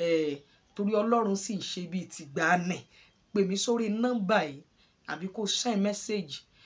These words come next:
Mo máa sọ pé tó bá fẹ́ send message, send orúkọ ẹ àti ìlú tó ti, pé tó ti send message. Lórúkọ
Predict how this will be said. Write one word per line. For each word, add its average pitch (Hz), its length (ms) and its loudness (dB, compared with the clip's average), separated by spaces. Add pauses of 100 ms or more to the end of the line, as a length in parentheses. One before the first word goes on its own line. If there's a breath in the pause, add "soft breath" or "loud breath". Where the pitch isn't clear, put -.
(160 soft breath)
Mo 180 140 -8
máa 202 200 2
sọ 196 160 -4
pé 208 160 -6
tó 202 120 -4
bá 208 160 2
fẹ́ 208 180 -4
send 202 240 -4
message, 202 280 -4
send 202 340 0
orúkọ 185 360 -6
ẹ 160 60 0
àti 143 220 -6
ìlú 151 180 -10
tó 202 220 -6
ti, - 160 -8 (180)
pé 196 120 -4
tó 202 180 -2
ti 196 120 -6
send 185 280 -2
message. 196 440 0 (440 loud breath)
Lórúkọ 214 380 -4